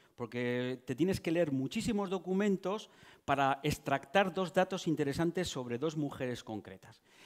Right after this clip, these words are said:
En mi experiencia, yo creo que eso nos ha pasado a todos los que estamos habituados a, a trabajar con documentos, Ernesto lo habrá pasado, a ti te habrá pasado, que esas mujeres aparecen y que un día tú reservas,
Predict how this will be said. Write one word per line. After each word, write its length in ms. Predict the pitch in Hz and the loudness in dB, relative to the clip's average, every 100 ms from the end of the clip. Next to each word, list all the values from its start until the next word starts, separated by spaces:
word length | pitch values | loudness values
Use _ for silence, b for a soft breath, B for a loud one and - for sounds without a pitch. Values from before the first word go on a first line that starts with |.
| B - | B 2
En 300 | 156 156 156 | 4 6 6
mi 140 | 160 | 4
experiencia, 920 | 156 - 156 175 277 277 - 196 240 - b b b b b - | 2 2 4 4 4 2 2 2 2 -4 b b b b b -10
yo 220 | 131 156 | -2 -2
creo 100 | 160 | 0
que 60 | |
eso 100 | 165 | 0
nos 160 | 165 156 | 0 0
ha 80 | 147 | 0
pasado 220 | 143 160 | 0 0
a 40 | |
todos 160 | 139 156 | 0 -2
los 160 | 156 - | -4 -6
que 100 | 139 | -4
estamos 280 | 156 147 | -2 -2
habituados 760 | 147 135 135 135 139 139 135 - | -2 -4 -4 0 2 0 -2 -8
a, 460 | 135 127 127 123 123 | -4 -2 -2 -4 -4
a 80 | 120 | -4
trabajar 420 | 123 120 127 123 | -2 -2 -2 -4
con 160 | 127 120 | -4 -6
documentos, 580 | 120 120 160 165 156 | -4 -2 0 0 -2
Ernesto 440 | 123 117 131 143 135 | -4 -2 -2 -2 -4
lo 60 | |
habrá 140 | 127 123 | -2 -2
pasado, 260 | 120 156 | -2 -2
a 40 | 151 | -4
ti 80 | 139 | -2
te 80 | |
habrá 200 | 131 131 | -2 0
pasado, 360 | 120 117 160 160 B B B B _ | -2 2 0 0 B B B B _
que 140 | 160 | 2
esas 200 | 175 233 | 4 4
mujeres 680 | 208 202 226 214 175 262 - - - | 2 0 4 4 4 2 -4 -20 -2
aparecen 600 | 143 135 151 175 101 98 - b b b b | 2 4 4 2 -2 -14 -20 b b b b
y 120 | 156 | -4
que 160 | 156 160 | 2 4
un 220 | 202 262 | 6 6
día 460 | 262 254 226 269 320 - - | 6 8 8 6 0 -8 -8
tú 180 | 185 196 | -4 0
reservas, 640 | 160 139 185 208 196 | 0 2 0 0 -2